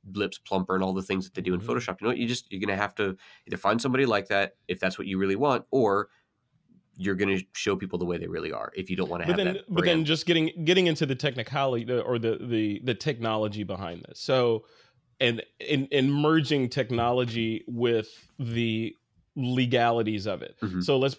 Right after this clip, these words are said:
Speaker 2: let's put it, let's paint a hypothetical situation. You, you're doing a shoot, both of you guys doing a shoot, and you, you bring a model in there, and her B M I is seventeen. It's under eighteen. You don't know, you know,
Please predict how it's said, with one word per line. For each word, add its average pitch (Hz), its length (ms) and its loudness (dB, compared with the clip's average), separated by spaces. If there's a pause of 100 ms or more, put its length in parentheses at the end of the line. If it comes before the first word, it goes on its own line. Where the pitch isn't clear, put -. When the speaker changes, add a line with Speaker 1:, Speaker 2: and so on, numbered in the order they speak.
Speaker 2:
let's 147 360 0
put 170 180 0
it, 139 100 4
let's 139 140 0
paint 165 180 0
a 143 40 2
hypothetical 135 520 0
situation. 120 580 0
You, 127 180 2
you're 135 260 0
doing 156 240 2
a 135 40 0
shoot, 127 460 0
both 160 180 2
of 170 40 2
you 156 60 4
guys 113 220 4
doing 147 160 2
a 143 40 0
shoot, 131 360 0 (440)
and 123 400 4
you, 127 100 2
you 135 220 0
bring 139 280 2
a 147 40 0
model 135 400 2
in 123 140 2
there, 110 420 0 (260)
and 123 240 4
her 117 240 6
B 120 200 2
M 123 120 4
I 120 280 4
is 123 680 2
seventeen. 139 680 -2
It's 101 140 -12
under 127 280 0
eighteen. 123 680 0 (460)
You 147 180 2
don't 247 220 4
know, 226 220 2 (220)
you 143 160 4
know, 143 220 6